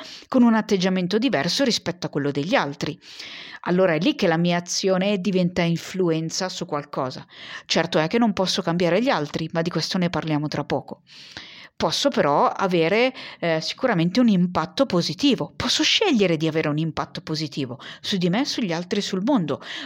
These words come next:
Posso scegliere nel momento in cui sento di voler condividere qualcosa con qualcuno, posso scegliere di dirglielo, posso scegliere di fare un complimento che è un complimento fine a se stesso.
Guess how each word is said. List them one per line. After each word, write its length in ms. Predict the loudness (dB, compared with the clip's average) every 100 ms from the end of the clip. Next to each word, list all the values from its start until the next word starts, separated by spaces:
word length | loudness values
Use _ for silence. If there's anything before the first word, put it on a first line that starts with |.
| -4
Posso 260 | -2 0
scegliere 460 | 0 2 2 2 2
nel 100 | 2
momento 380 | 2 2 0 -2
in 80 |
cui 140 | -2 -2
sento 360 | 0 0 0
di 80 | 0
voler 300 | 2 2 2
condividere 560 | 2 0 2 0 0 -2
qualcosa 420 | -2 -4 -4 -4
con 220 | -4 -4
qualcuno, 600 | -2 -2 0 0 2 2 0 -8 -10
posso 260 | -4 -2 -2
scegliere 440 | 0 0 2 2
di 100 | 0
dirglielo, 560 | 2 2 2 0 -2 -6 -18 -8
posso 240 | -2 0
scegliere 360 | 0 0 2 2
di 120 | 0
fare 180 | 0 0
un 80 | 0
complimento 720 | 0 0 2 2 0 0 -2 -4 -18 -18
che 200 | -8 0
è 20 | 2
un 140 | 2
complimento 560 | 2 -2 0 0 0 -4
fine 220 | -2 0
a 20 |
se 160 | 0 -4
stesso. 560 | -4 -2 -2 -6 -10